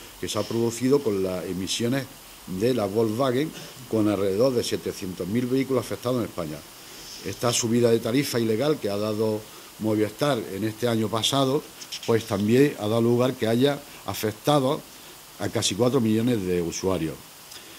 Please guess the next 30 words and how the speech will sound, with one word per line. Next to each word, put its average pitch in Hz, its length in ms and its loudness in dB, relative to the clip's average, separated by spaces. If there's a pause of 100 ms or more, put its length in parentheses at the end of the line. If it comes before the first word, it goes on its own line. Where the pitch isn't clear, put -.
(240)
Eh, 98 120 -4
de 107 160 8
hecho, 151 320 8
esto 127 280 0
ha 123 40 4
dado 123 100 6
lugar 131 300 6
que 104 420 0
el 95 140 -4
balance 113 460 2
anual 120 340 4
nuestro 135 460 0 (340)
de 87 100 -4
Facua 117 340 2
Jaén 131 380 2 (460)
refleja 107 560 0
que 92 80 -2
el 98 100 -2
veinticuatro 104 560 2
coma 127 240 0
cincuenta 123 460 0
y - 20 -2
cuatro 123 260 0
por 113 160 0
ciento 123 400 2
de 87 100 -2
las 90 120 -2
consultas 117 480 -2
y 120 60 -2
reclamaciones 120 560 -2